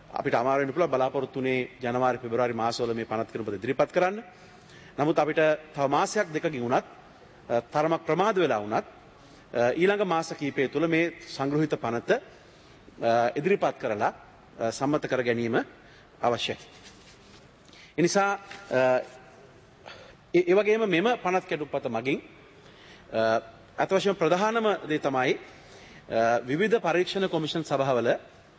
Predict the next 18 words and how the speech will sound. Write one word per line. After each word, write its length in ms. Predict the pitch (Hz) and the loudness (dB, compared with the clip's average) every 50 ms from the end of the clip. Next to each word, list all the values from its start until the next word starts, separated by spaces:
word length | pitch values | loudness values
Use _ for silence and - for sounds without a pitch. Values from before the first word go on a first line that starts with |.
| - - - - - - - - | -20 -20 -20 -20 -20 -20 -4 0
වාර්තාගත 560 | 120 131 151 - - 175 170 165 156 - - 147 | 2 2 2 0 0 -2 0 0 0 -4 -4 -4
කරන 200 | 147 151 151 147 | -4 -2 0 0
ලද 160 | 147 143 143 | 0 0 -2
සාක්ෂි, 540 | 135 - 120 110 117 127 - - - 123 - - - - - - - - - - - - - - - - - - - - - - _ _ _ - | -6 -4 -2 -2 -2 -2 -4 -6 -8 -8 -8 -10 -14 -20 -20 -20 -20 -20 -20 -20 -20 -20 -20 -20 -20 -20 -20 -20 -20 -20 -20 -20 _ _ _ -2
අ, 420 | 117 110 107 107 104 104 104 98 - - - - - | -2 0 2 2 2 0 0 -2 -4 -10 -16 -12 -10
නැවත 380 | 113 117 131 147 190 247 247 | -2 0 2 4 4 2 2
වරක් 380 | 277 254 240 190 160 131 - - | 2 2 2 2 0 -4 -6 -4
පොලිසිය 420 | - 165 175 202 208 - 190 185 165 | -2 0 2 2 0 0 0 0 0
විසින්, 360 | 147 131 - 127 113 160 254 - - - - - - - - - - - - - - - - - - | 0 -2 -4 -6 -8 -8 -10 -12 -18 -20 -20 -20 -20 -20 -20 -20 -20 -20 -20 -20 -20 -20 -20 -14 -4
අ, 140 | - 117 120 | -2 -2 0
නැවත 260 | 127 143 170 214 - | 2 2 2 2 2
වරක් 280 | 226 233 240 240 240 - | 2 2 4 2 0 0
අල්ලස් 400 | - 170 180 196 185 - - - - - - | -2 0 2 2 0 -2 -6 -12 -16 -8 -4
හෝ 160 | 190 190 185 | -2 -2 0
දූෂණ 240 | 160 175 165 180 175 | 2 0 0 0 0
විමර්ශන 360 | 165 170 170 156 165 165 156 | 0 0 0 0 -2 -6 -6
කොමිෂන් 360 | - 147 139 131 - 160 139 | -4 -4 -4 -4 -4 -4 -2
විසින්, 360 | 131 123 - 127 123 160 285 | -2 -4 -2 -4 -4 -4 -6